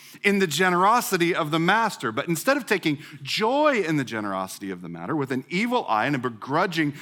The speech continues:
spirit, he becomes hard-hearted and envies the master's generosity.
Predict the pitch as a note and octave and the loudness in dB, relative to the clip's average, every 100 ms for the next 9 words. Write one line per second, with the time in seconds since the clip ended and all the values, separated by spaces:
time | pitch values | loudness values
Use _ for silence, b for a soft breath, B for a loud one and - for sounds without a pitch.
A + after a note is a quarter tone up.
0 | B - - F#3+ G#3+ E3 - B - C#3+ | B -8 -4 0 2 0 -2 B -6 -4
1 | - - - - B2+ C3 A2 - - - | -2 -4 -4 -2 0 0 -2 -12 -18 -8
2 | A#2+ A2+ G2 - - _ _ _ _ - | -2 -2 -2 -8 -20 _ _ _ _ -16
3 | G#2 - D#3+ F#3 F3 F#3 F3+ C#3 D3+ C#3 | -16 -2 0 2 0 0 -2 0 0 2
4 | C3 - C3 A2 - B2 A2 G2+ F#2+ F2+ | 0 -4 -8 -8 -6 -4 -2 -2 -4 -6
5 | - E2 D#2+ | -12 -14 -18